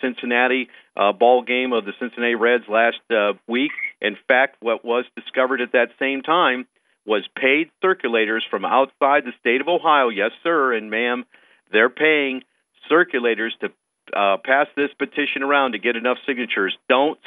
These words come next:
sign that petition. And it's gonna come off as language that sounds reasonable, the right to reproductive freedom and with protections for health and safety. <laughs> Folks,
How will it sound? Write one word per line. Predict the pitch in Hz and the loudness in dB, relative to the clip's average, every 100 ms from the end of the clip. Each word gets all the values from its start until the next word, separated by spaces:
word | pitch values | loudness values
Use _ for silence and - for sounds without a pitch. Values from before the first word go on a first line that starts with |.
| - | -2
sign | 156 139 107 101 | 0 2 0 2
that | 113 117 120 | 2 2 0
petition. | 117 - 143 117 92 85 _ - - - - | -10 -4 -4 -2 -6 -8 _ -18 -18 -20 -4
And | 107 113 | -2 -2
it's | 107 | -2
gonna | 151 139 | -2 0
come | 139 147 | -2 0
off | 147 143 139 | 4 4 2
as | 127 117 | -4 -2
language | 131 143 139 143 - | 0 0 -2 -4 -4
that | 147 - | -6 -2
sounds | 147 151 135 | 0 2 -2
reasonable, | 127 156 175 131 101 87 | -2 -2 -2 -2 0 0
the | 92 | -2
right | 87 107 135 160 | 0 2 2 0
to | - 131 | -4 -4
reproductive | 127 151 151 139 143 - 127 - | -2 -2 0 2 2 0 -6 -2
freedom | 147 156 135 | -2 0 -2
and | 107 - _ _ - | -6 -12 _ _ -2
with | 123 - | -2 -2
protections | 113 - 131 - 156 143 | -4 0 0 0 -6 -4
for | 113 101 | -2 2
health | 135 131 | 2 0
and | 131 - | -10 -2
safety. | 143 139 - 131 147 - - | 0 0 -2 -8 -8 -10 -16
<laughs> | - - | -2 2
Folks, | 180 - - | 2 2 -14